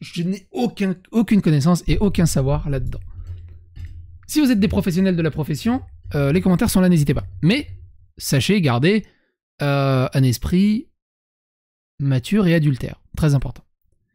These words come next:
Oui, la gastronomie marocaine et tunisienne est meilleure que la vôtre et alors, c'est comme la pâtisserie française pulvérise tout sur son passage. C'est juste des faits. Remettez-vous en question et vite.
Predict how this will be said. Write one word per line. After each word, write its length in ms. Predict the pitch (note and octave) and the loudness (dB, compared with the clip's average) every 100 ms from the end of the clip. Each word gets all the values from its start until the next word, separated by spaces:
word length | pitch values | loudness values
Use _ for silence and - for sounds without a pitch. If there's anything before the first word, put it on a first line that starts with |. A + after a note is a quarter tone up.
| _ _ _ _ _ _ | _ _ _ _ _ _
Oui, 140 | B3+ E4+ | 2 4
la 60 | B3+ | 2
gastronomie 400 | A#3+ A#3+ A#3+ A#3 | 2 2 4 4
marocaine 340 | G#3+ G3+ A3 | 4 2 2
et 60 | F#3 | 2
tunisienne 420 | G#3 E3+ F#3 A3 | 4 4 4 4
est 60 | |
meilleure 400 | F3+ F3 D#3+ D#3+ | 4 4 4 2
que 100 | - | 2
la 80 | D3+ | 0
vôtre 240 | C#3+ F3 D3 | 2 2 2
et 60 | |
alors, 440 | C3 C3+ D3 B2+ - | 2 4 2 0 -2
c'est 120 | C#3 | 0
comme 120 | D3 | 0
la 80 | C#3 | 2
pâtisserie 380 | F3+ - D3 D#3+ | 0 -2 -2 -2
française 380 | - B2+ F3+ | -2 0 -2
pulvérise 520 | - D4 F3 C3 B2 - | 2 2 4 2 0 2
tout 140 | G3 | 2
sur 140 | - | 2
son 120 | - D#3 | 2 2
passage. 440 | D#3 - - A#2+ | 0 -2 -8 -8
C'est 140 | - B2+ | -4 2
juste 240 | F3+ D#3 | 2 4
des 120 | C#3+ | 0
faits. 260 | - F3+ - - - - - | 0 -4 -4 -14 -20 -6 0
Remettez-vous 500 | - E4 B3 F#3+ F#3 | 2 4 2 2 2
en 80 | D3 | 2
question 340 | B2 - F#3 | 0 2 2
et 60 | A#2+ | 2
vite. 420 | G#2+ - - | 2 -2 -6